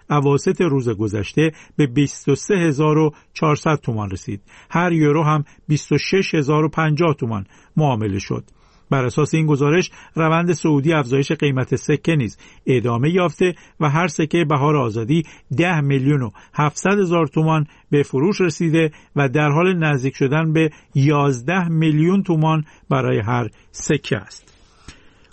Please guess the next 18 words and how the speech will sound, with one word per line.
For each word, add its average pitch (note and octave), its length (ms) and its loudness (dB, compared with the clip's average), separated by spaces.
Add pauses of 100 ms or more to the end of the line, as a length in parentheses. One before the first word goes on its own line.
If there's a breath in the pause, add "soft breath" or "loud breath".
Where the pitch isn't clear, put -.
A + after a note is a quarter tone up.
(100)
گزارش‌های E3 500 2
جدید F3+ 360 0
مرکز E3+ 480 0
آمار F3+ 460 0
ایران D3+ 400 2
نیز G2+ 360 -10
نشان C#3 400 0
می‌دهد E3 400 0
که F#3 240 0 (240 soft breath)
از D3 260 0
بهار D3+ 360 2
نود C#3 320 0
و A#2 60 -2
هشت A2+ 320 -6 (200 loud breath)
تا D#3 200 0
فصل G3 300 0
مشابه C#3 600 0
امسال E3 320 0